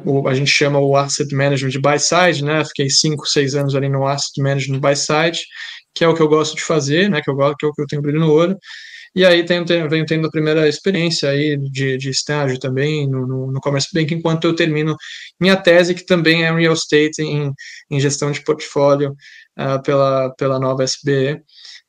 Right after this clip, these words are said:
eh, até dezembro, onde, onde eu pretendo aí, eh,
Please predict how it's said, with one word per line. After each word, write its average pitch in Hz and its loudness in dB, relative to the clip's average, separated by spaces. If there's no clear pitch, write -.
eh, 135 0
até 139 0
dezembro, 139 2
onde, 135 0
onde 135 -2
eu 135 0
pretendo 135 -2
aí, 131 2
eh, 135 -10